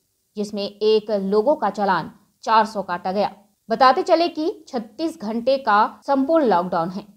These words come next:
शनिवार शाम चार बजे से सोमवार सुबह छह बजे तक। बसंत राय थाना प्रभारी रोशन कुमार ने बताया कि हर संभव संपूर्ण लॉकडाउन का पालन करवाने के लिए तैयार हैं। बिना वजह के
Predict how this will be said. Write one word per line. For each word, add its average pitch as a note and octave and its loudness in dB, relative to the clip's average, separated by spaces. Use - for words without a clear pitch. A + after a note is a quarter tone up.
शनिवार G#3+ 0
शाम G#3+ -4
चार F#3+ 0
बजे G3 -2
से A3 -2
सोमवार G3 -2
सुबह G3+ -6
छह G#3 -6
बजे F3 -6
तक। E3+ -8
बसंत G#3 -4
राय G3+ 2
थाना G3 -10
प्रभारी G#3 -2
रोशन F#3+ -4
कुमार F3 -2
ने F#3+ -6
बताया F3+ -4
कि A#3 -12
हर C4 0
संभव C#4 2
संपूर्ण C4 2
लॉकडाउन G3+ 2
का G3+ -4
पालन F#3+ -4
करवाने F3+ -6
के C4 -6
लिए E3+ -6
तैयार E3+ -4
हैं। F#3+ -10
बिना G3+ 0
वजह G3 -2
के G3+ -2